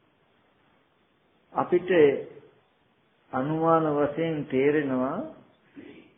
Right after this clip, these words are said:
මේ රූපය මේ හේතුන්ගෙන් හටගත් එකක්, හේතු නැති වෙනකොට නැති වෙන එකක් කියලා.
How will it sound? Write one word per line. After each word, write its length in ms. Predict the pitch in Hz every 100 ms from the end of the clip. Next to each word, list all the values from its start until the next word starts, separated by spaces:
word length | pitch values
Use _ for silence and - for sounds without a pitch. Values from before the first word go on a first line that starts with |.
| _ _ -
මේ 400 | 131 143 151 151
රූපය 520 | 131 139 165 160 131 120 120 143 202 - - _ _ _ _ -
මේ 180 | 151
හේතුන්ගෙන් 680 | 151 135 151 147 151 151 147
හටගත් 600 | 135 135 143 139 139 -
එකක්, 180 | 160 156 156 127 - - - _
හේතු 320 | - 135 139 131
නැති 300 | 131 123 139
වෙනකොට 380 | 139 139 143
නැති 300 | 160 147 135 139
වෙන 160 | 151
එකක් 300 | 156 151 156 156
කියලා. 420 | - 127 104 -